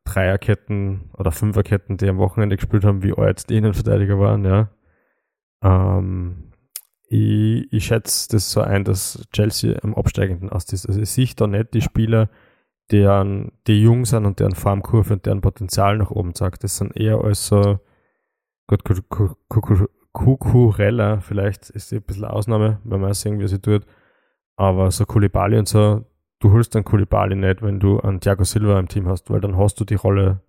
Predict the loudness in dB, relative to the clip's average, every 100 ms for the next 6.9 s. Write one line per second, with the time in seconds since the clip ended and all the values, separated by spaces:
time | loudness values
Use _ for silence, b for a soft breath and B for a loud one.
0 | -4 -2 0 -2 0 0 -2 -2 -2 -6
1 | -6 -6 -6 -8 -6 -4 -2 -2 -2 -4
2 | _ _ _ _ _ _ _ 0 0 0
3 | -4 -2 -2 0 -4 0 0 2 2 0
4 | -10 -20 _ _ -4 -2 0 -2 -4 -2
5 | -4 -6 _ _ _ _ _ _ _ _
6 | 0 2 2 2 0 -2 -4 -4 -6